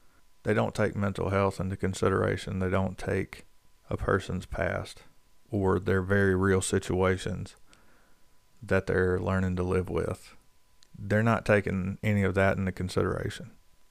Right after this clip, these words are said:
In my opinion, it's very much like they just want a gold star on this heavenly bulletin board so that they can count up how many stars are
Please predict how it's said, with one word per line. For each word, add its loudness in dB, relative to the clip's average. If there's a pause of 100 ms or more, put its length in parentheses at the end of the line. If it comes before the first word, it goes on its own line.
In -2
my 4
opinion, 0
it's -2
very 2
much -2
like -2
they 2
just -2
want 0
a 0
gold 0
star 0 (320)
on -2
this -4
heavenly -2
bulletin -2
board -2 (520)
so 2
that 0
they 2
can -4
count 2
up 2
how 2
many 0
stars -2 (880)
are 0